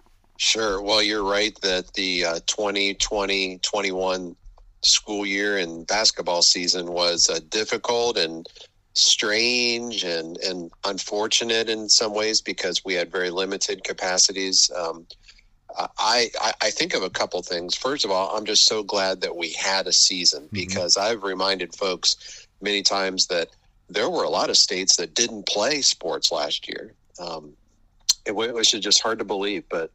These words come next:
Speaker 1: we, we were fortunate in Ohio that we were able to get that green light to play all of our sports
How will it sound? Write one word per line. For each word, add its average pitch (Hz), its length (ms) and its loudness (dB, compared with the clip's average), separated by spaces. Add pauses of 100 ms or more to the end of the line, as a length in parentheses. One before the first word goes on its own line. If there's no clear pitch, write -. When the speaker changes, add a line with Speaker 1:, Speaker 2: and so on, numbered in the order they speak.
(120)
Speaker 1:
we, 107 340 0
we 110 280 -4
were 101 220 -2 (160)
fortunate 110 500 0
in 98 100 0
Ohio 98 460 0
that 85 280 -2 (460)
we 104 160 -2
were 95 200 -2
able 98 280 -2
to 95 160 -2
get 95 200 -2
that 92 180 -2
green 98 260 -4
light 95 320 -2
to - 100 -2
play 95 320 -2
all 85 280 0
of 101 100 -2
our 104 120 0
sports 101 640 2